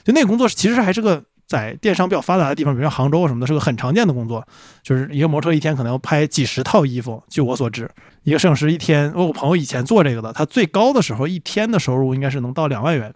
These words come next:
就狂拍 N 多套。但现在这个工作有一部分可能就被A I G C取代了，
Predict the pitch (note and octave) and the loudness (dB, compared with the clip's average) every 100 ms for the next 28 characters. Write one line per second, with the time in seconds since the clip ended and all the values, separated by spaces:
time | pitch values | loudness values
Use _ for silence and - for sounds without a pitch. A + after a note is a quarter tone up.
0 | _ - B2 C#3 F#3 D3+ A#2+ A2 _ _ | _ -4 0 0 0 -2 -4 -6 _ _
1 | - G#3 E3+ A#2+ C3 A#2 - _ F3+ F#3+ | 2 2 2 -4 -6 -8 -14 _ -2 2
2 | G3+ G3 E3 - _ G3 D#3+ F3+ F#3 C#3 | 2 2 0 -8 _ 0 2 2 4 2
3 | B2 A#3 E3 C3 A#2 C#3+ D3+ D3 D#3 D#3 | 0 0 0 0 -2 -2 0 2 2 0
4 | D#3+ F3 D#3+ A2+ C3 E3+ G#2+ | 0 -2 -4 -4 0 0 -2